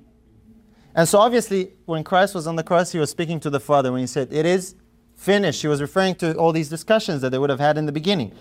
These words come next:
Now it is real. Now it is fulfilled. Now it is active. Now as a human being, he goes to heaven. He sits on the right hand of God.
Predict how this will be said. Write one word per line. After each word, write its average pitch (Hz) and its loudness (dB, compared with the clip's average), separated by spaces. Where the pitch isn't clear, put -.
Now 220 4
it 196 2
is 196 0
real. 135 2
Now 170 0
it 175 -4
is 160 -6
fulfilled. 147 2
Now 180 -2
it 175 -4
is 156 -4
active. 156 0
Now 185 0
as 160 -2
a 156 0
human 196 -2
being, 165 2
he 147 -2
goes 165 0
to 190 2
heaven. 139 2
He 143 -6
sits 190 -2
on 185 2
the 156 2
right 175 4
hand 190 -4
of 160 -8
God. 143 2